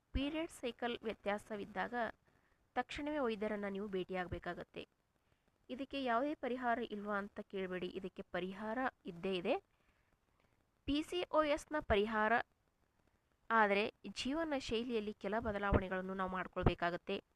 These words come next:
ಆದರೆ ಹರಿಹ-, ಹದಿಹರೆಯದ ಮಕ್ಕಳಿಗೆ ಜಂಕ್ ಆಹಾರಗಳನ್ನ ತಿನ್ನಕ್ ಹೋಗ್ಬೇಡಿ ಅಂತ ಅಂದ್ರೆ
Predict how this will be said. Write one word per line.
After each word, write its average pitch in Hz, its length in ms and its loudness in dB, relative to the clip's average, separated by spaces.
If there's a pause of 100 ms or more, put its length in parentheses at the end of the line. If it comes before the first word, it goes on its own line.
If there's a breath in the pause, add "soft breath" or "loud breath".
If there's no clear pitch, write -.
(420)
ಆದರೆ 196 340 8
ಹರಿಹ-, 233 640 0
ಹದಿಹರೆಯದ 247 680 2
ಮಕ್ಕಳಿಗೆ 190 580 0 (500 loud breath)
ಜಂಕ್ 233 480 2
ಆಹಾರಗಳನ್ನ 202 680 8 (520 soft breath)
ತಿನ್ನಕ್ 247 360 2
ಹೋಗ್ಬೇಡಿ 220 420 4
ಅಂತ 196 220 2
ಅಂದ್ರೆ 190 460 4